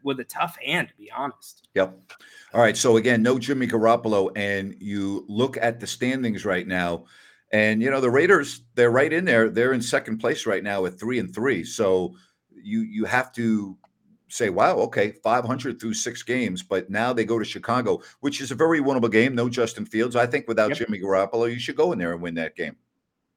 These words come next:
Speaker 1: Yeah, they, they were able to play with him with, or without him before, close one out against the Pats. So I, I think they'll be able to get that. The kid for Chicago that's starting, first N F L start. So the Raiders should take advantage of that. Mad Max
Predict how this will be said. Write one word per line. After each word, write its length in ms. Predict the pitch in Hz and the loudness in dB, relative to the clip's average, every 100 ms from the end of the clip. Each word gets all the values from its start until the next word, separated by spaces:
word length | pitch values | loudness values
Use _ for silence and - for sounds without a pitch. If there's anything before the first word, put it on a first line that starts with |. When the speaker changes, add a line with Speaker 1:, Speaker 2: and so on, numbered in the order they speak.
| - - - | -20 -20 -6
Speaker 1:
Yeah, 220 | 254 277 147 | -4 0 0
they, 360 | 147 151 143 135 | 2 2 2 0
they 180 | 135 139 | 2 2
were 220 | 135 131 | 2 0
able 560 | 131 156 165 175 170 | -2 0 0 0 -2
to 420 | 165 170 147 143 139 | -2 -2 0 -2 -4
play 200 | 143 143 | -4 -2
with 140 | 170 | -2
him 340 | 165 165 175 175 | 0 0 -2 -2
with, 220 | 156 165 | -4 -2
or 200 | 151 160 | -2 -2
without 440 | 139 151 143 156 | -2 0 2 2
him 220 | 156 151 151 | 0 -4 -4
before, 420 | 151 135 139 170 | -6 -6 -4 -4
close 340 | 165 135 139 | -4 -4 -4
one 200 | 139 139 | -4 -2
out 180 | 135 143 | -2 -4
against 300 | 135 135 - | -4 -8 -10
the 80 | 123 | -8
Pats. 380 | 131 135 - - | -4 -4 -6 -6
So 180 | 139 131 - - - | -6 -6 -14 -20 -2
I, 300 | 139 135 147 | 0 2 2
I 20 | |
think 240 | 147 185 180 | 2 -2 -2
they'll 140 | 175 | -2
be 160 | 165 156 | 0 0
able 160 | 147 | -2
to 80 | 135 | -4
get 220 | 135 131 | -4 -2
that. 180 | 131 127 | -2 -2
The 80 | 127 | -4
kid 260 | - 156 | -4 -4
for 140 | 156 151 | -2 -4
Chicago 560 | - - 135 135 135 | -4 0 0 2 -2
that's 220 | 127 - - | -4 -6 -6
starting, 560 | 135 127 131 131 127 | 0 2 0 -2 -4
first 340 | - 131 131 131 | -2 -2 -2 -4
N 160 | 127 | -4
F 140 | 123 127 | -4 -6
L 160 | 123 | -6
start. 500 | - 127 123 123 - | -4 0 0 0 -4
So 500 | - 127 123 120 127 | -6 -4 -2 -2 -4
the 120 | 123 | -2
Raiders 320 | 135 143 139 135 | -2 0 -2 -4
should 480 | 151 143 143 135 | -2 0 0 -2
take 200 | - 151 | -6 -4
advantage 460 | 139 135 139 135 131 | -4 -2 -2 -2 -2
of 60 | 139 | 0
that. 260 | 135 131 | 0 -2
Mad 300 | 127 123 123 | -6 -6 -2
Max 520 | 131 143 123 - - | 0 2 0 -8 -20